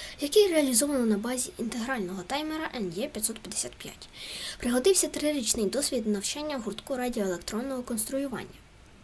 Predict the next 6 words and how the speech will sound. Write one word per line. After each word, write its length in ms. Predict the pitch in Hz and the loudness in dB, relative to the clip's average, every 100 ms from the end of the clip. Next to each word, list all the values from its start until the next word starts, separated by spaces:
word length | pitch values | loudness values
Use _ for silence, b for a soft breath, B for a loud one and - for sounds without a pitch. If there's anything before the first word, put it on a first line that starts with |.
| - - B B B B B B | -20 -20 B B B B B B
Пристрій 360 | - 494 - 302 | 6 6 8 4
забезпечує 600 | 240 214 - 359 359 294 | 4 2 6 6 6 2
за 100 | 247 | 2
допомогою 560 | 247 220 285 320 277 | 0 -2 -4 0 2
силових 600 | 247 240 240 285 240 - - | 6 4 4 2 2 -2 0
семисторів, 1300 | - - - 226 208 202 277 349 359 - 311 320 | 4 6 6 6 4 4 2 6 8 8 4 0